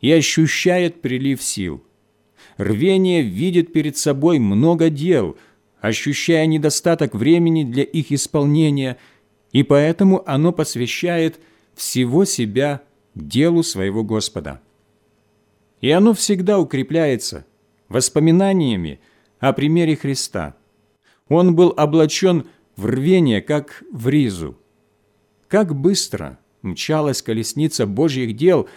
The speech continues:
когда Он правил ей.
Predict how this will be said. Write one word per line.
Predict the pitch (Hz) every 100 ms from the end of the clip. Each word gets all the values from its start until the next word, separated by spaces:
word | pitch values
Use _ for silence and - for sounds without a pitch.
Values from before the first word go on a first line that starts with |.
| _ _
когда | 143 135 147 151 -
Он | 180 175 104 76 _ _ _
правил | - 127 123 98 95
ей. | 110 85 71